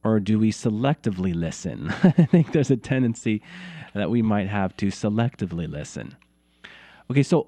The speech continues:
obedience is a very important thing here. Um, and I'm reminded of the great Christological hymn in Philippians two,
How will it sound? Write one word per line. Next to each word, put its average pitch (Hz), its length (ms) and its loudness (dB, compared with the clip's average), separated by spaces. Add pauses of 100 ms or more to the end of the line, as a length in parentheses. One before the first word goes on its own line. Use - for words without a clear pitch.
obedience 202 640 2
is 151 120 0
a 139 60 4
very 110 580 0
important 98 760 -4
thing 120 380 2
here. 82 380 -4 (400)
Um, 117 360 2
and 135 240 2 (360)
I'm 131 180 4
reminded 139 540 4
of 139 80 0
the 123 80 2
great 117 260 2
Christological 95 840 0
hymn 92 260 2
in 92 140 2
Philippians 107 680 -2
two, 147 360 -2